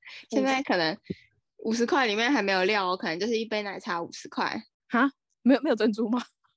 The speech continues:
Speaker 1: 珍珠可能要再加十块吧。哎，以前珍珠加五块就有一大坨了，现在可能要加十块。
Speaker 2: 哇，真的，我，我真的，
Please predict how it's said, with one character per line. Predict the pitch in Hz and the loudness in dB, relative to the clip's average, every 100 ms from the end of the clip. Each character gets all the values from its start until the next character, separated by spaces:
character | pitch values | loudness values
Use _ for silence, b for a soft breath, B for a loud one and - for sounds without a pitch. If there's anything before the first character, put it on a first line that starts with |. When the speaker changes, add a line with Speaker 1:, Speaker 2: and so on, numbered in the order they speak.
| _ | _
Speaker 1:
珍 | 302 | 0
珠 | 294 320 | 0 0
可 | 370 | 2
能 | 233 | 2
要 | 247 | 4
再 | 285 294 | 4 2
加 | 294 247 | 2 0
十 | 277 214 208 | 0 -4 -4
块 | 311 220 | -4 -4
吧。 | - | -2
哎， | 247 | -2
以 | 220 | -2
前 | 202 220 | -2 -4
珍 | 220 254 | -4 -4
珠 | 269 262 | -6 -4
加 | 254 240 | -2 -2
五 | 180 | -4
块 | 285 240 | -4 -2
就 | |
有 | 240 185 | -2 -4
一 | - 185 | -6 -8
大 | 226 208 | -6 -6
坨 | - - - | -6 -12 -12
了， | 60 - | -18 -10
现 | - 262 | -2 -2
在 | 269 | 0
可 | 247 | 0
能 | 165 | 0
要 | 180 | 0
加 | 220 196 226 | -2 -4 -4
十 | - - | -10 -12
块。 | - - - _ - | -8 -8 -10 _ 0
Speaker 2:
哇， | 208 196 - - | 0 0 -4 -4
真 | 294 | -2
的， | 294 226 | 0 0
我， | 220 220 _ | 0 -2 _
我 | 240 226 | -2 -2
真 | 302 311 - | -4 -8 -12
的， | 302 | -10